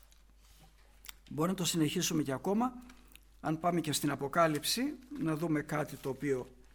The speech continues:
λέει εκεί στο δεύτερο κεφάλαιο. Είναι στην Εκκλησία της Φιλαδελφίας που αναφέρει εκεί. Και αυτό βέβαια,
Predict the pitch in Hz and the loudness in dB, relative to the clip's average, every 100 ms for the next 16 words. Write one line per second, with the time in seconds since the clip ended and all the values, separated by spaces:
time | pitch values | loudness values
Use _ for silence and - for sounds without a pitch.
0 | - - - 143 156 139 135 147 139 - | -20 -14 -4 2 2 2 0 0 -2 -2
1 | - - - - - 135 147 135 135 127 | -10 -20 -20 -10 -6 -4 -4 -4 -6 -6
2 | 123 - 147 151 226 285 - - - - | -6 -4 -4 -4 -6 -8 -16 -20 -20 -20
3 | - - - - - - - - - - | -20 -20 -20 -20 -20 -20 -20 -20 -20 -20
4 | - - - - - - - - - 165 | -20 -20 -20 -20 -20 -20 -20 -14 -2 2
5 | 170 156 135 - - 135 127 123 - - | 4 4 0 -4 -4 -2 0 -2 -6 -10
6 | - 123 139 131 165 - - 151 147 139 | -12 -6 -4 -2 -2 -2 -2 -2 0 -2
7 | - 175 127 104 - - - - - 127 | 0 2 2 -2 -12 -16 -20 -20 -10 -8
8 | 131 123 151 131 123 123 147 196 - - | -6 -4 -2 -2 -4 -4 -4 -4 -6 -14
9 | - - - - - - - - - - | -20 -20 -20 -20 -20 -20 -20 -20 -20 -20
10 | - - - - - - - - - - | -20 -20 -20 -20 -20 -20 -20 -20 -20 -20
11 | - - - 143 143 143 - 156 - 202 | -20 -18 -4 -2 -2 -4 -6 -4 0 2
12 | 185 185 185 175 - | 2 2 2 0 -6